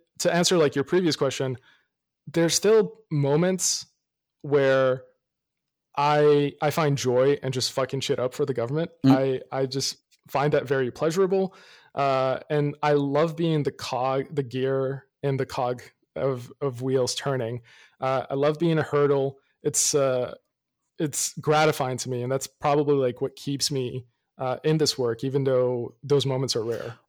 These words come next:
Speaker 2: What about that is gratifying to you? Is it just, like, a visceral, um, dislike of government power and enjoying seeing it slowed down? Is it that you think you're actually helping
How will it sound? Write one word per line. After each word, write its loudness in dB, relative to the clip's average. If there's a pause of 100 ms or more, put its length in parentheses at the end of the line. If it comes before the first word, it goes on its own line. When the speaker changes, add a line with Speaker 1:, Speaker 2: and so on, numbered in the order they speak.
(640)
Speaker 2:
What 4
about 4
that 4
is 0 (120)
gratifying 0
to -10
you? -6
Is -6
it -4
just, -2
like, -4
a -2
visceral, 0
um, -2
dislike 0
of -6
government -4
power 2
and -4
enjoying -2
seeing -2
it -8
slowed -6
down? -2 (380)
Is -2
it -2 (380)
that 0
you 2
think 0
you're -2
actually 0
helping -2